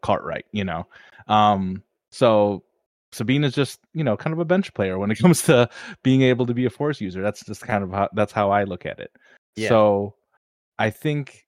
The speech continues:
Speaker 1: I, I think we won't, you know, when you said critical, you know, we definitely weren't critical about, you know, our thoughts on her having the force or ha-, you know, being able to use the force. But I, you know, so I think it made it, f-, at least for us, a better experience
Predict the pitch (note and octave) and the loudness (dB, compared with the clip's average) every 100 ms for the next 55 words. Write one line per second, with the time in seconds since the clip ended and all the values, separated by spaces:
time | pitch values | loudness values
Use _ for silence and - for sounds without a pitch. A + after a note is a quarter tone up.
0 | _ A2+ - A#2+ - D3+ C#3 B2+ B2 B2 | _ -6 -2 -4 -2 -6 -4 -4 -2 -2
1 | A#2+ - A#2+ G#2+ G2 G#2+ G#2+ - G#2 - | -2 -6 -4 -2 -2 0 -2 -2 -6 0
2 | F#3 F3+ F3+ E3+ D#3+ - _ A#2+ G#2 G#2+ | 0 0 2 2 2 -4 _ -2 0 2
3 | C#3 C#3+ D3 C3 A2 G#2 - A#2 G#2 G#2+ | 2 2 2 2 0 -2 -2 -4 -4 -6
4 | G2 F#2 G2 F2+ - _ _ _ _ A2 | -4 -4 -6 -6 -10 _ _ _ _ -6
5 | G2 D#2 G2+ - G#2+ - - G2+ G2+ G2 | -2 0 0 2 2 0 -4 0 2 0
6 | F2+ F#2+ A2+ G2+ G#2 F#2+ F#2 E2+ - G2 | -4 0 2 4 2 0 -8 -6 -4 -2
7 | E2+ F2 - - _ G#2+ G2+ G2+ G2+ G#2+ | -4 -8 -14 -20 _ 0 2 2 0 0
8 | G2+ G#2 G#2+ F#2+ F#2 F#2 G2+ F#2 E2+ - | -4 -2 -2 -2 -4 -4 -4 -6 -10 -6
9 | D#2+ A#1+ - - _ _ _ _ _ A#2 | -6 -6 -10 -16 _ _ _ _ _ 2
10 | A#2+ - B2 G#2 G2 F2+ C3+ B2+ B2 D#3+ | 2 2 0 2 0 0 4 6 6 2
11 | C#3 - _ _ - A#2 B2 B2+ B2 - | -2 -4 _ _ -4 0 0 0 -2 -4
12 | - _ _ B2 B2 C3 - G#2+ - B2 | -16 _ _ -2 0 0 -2 -4 2 2
13 | A2 - G#2+ G#2 A2+ G#2 F#2+ - A#2 G#2 | 2 -6 -10 -2 0 0 -2 -4 -2 -2
14 | F#2 F#2+ - | -4 -8 -12